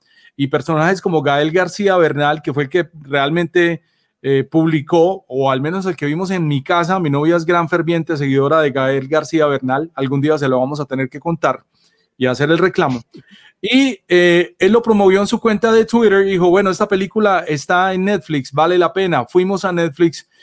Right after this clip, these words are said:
y no nos decepcionamos, pero entendemos que la gran oportunidad está en las plataformas en este momento para películas como esta, que lamentablemente ni siquiera alcanzó a estar publicada una sola semanita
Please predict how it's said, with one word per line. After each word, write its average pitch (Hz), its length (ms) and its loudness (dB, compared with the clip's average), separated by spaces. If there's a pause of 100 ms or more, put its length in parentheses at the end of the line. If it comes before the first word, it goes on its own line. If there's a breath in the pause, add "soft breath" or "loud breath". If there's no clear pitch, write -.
(160 soft breath)
y 156 160 0
no 170 120 2
nos 170 160 2
decepcionamos, 143 800 -2
pero 143 360 0 (280)
entendemos 147 800 0 (340)
que 147 540 0
la 143 300 -2
gran 165 220 0
oportunidad 175 720 0
está 185 240 -2
en 180 80 -2
las 185 140 -6
plataformas 156 680 -2
en 139 80 -4
este 139 180 -6
momento 151 300 -4
para 143 200 -2
películas 147 480 0
como 196 260 0
esta, 180 420 0 (460 soft breath)
que 165 140 2
lamentablemente 175 880 0
ni 147 100 -4
siquiera 156 320 0
alcanzó 160 320 -2
a 151 40 -2
estar 165 220 -4
publicada 160 520 0
una 269 400 0
sola 202 340 2
semanita 156 640 -2